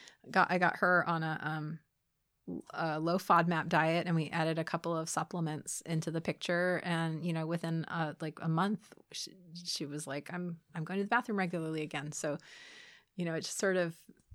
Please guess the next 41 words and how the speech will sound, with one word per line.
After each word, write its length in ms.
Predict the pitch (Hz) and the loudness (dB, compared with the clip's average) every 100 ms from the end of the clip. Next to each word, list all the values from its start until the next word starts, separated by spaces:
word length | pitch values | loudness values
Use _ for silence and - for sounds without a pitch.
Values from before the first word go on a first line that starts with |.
| - _ _ _ - | -20 _ _ _ -4
it 140 | 175 | -2
varies 440 | 170 160 160 165 - | 2 2 2 0 0
for 120 | 170 | 0
people 240 | 180 170 | 0 0
how 160 | 170 156 | 2 0
long 260 | 156 156 | 0 -4
it 120 | 156 - | -4 -4
takes. 500 | 160 156 - - - - | -2 -2 -4 -10 -10 -4
The, 220 | 170 - - - _ _ 196 | -2 -4 -14 -20 _ _ -4
the 400 | 170 156 151 - - _ _ | 0 2 0 -4 -14 _ _
other 220 | 190 196 185 | 6 8 8
client 280 | 190 175 | 6 6
I 40 | 170 | 4
was 100 | 165 | 4
talking 240 | 175 175 | 2 2
about, 200 | 170 165 | 4 4
it, 80 | 160 | 4
we, 160 | 170 - | 0 0
you 120 | 190 | 0
know, 80 | 170 | 2
it 60 | |
took 140 | 196 202 | 2 -2
us 100 | - | 2
three 200 | 208 180 | 4 6
months 300 | 165 151 - | 4 0 -4
or 80 | 147 | -4
so 180 | 160 | -2
to 100 | 156 | -2
kind 180 | 160 156 | -4 -4
of 120 | 151 | -4
work, 300 | 165 160 - - _ _ _ _ _ _ - - 190 | -4 -6 -8 -20 _ _ _ _ _ _ -20 -14 -8
work 220 | 165 - | -8 -6
them 140 | 156 | -6
back 260 | 160 147 - | -2 -4 -4
up 180 | - - | -8 -8
to 240 | - 143 | -6 -4
a 360 | 139 - - - _ _ _ _ - | -4 -6 -8 -10 _ _ _ _ -6
more 180 | 175 165 | -2 0
regular 480 | 151 147 151 139 139 | 0 -2 0 -2 -2
diet. 460 | 131 95 85 - - _ - | 0 0 -2 -6 -10 _ -12
So 320 | - 147 | -4 -2